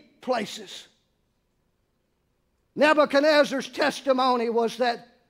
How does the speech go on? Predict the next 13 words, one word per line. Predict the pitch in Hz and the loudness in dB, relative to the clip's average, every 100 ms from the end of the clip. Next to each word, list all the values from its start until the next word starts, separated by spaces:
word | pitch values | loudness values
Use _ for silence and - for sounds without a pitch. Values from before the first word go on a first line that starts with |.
| _ _ | _ _
he | - 330 | -2 0
was | 262 | 2
a | 262 | 0
man | 294 311 302 | 4 4 4
of | 269 - | 2 -2
pride, | - 339 330 302 262 220 - _ _ - | 2 4 6 4 2 -2 -12 _ _ -6
but | 240 | -4
God | 202 330 320 294 | 2 4 6 4
had | 285 | 0
shown | - 359 359 | 2 4 6
himself | 349 311 - 294 269 - | 4 2 2 2 2 0
to | 240 226 | 2 2
him. | 214 180 | 2 -8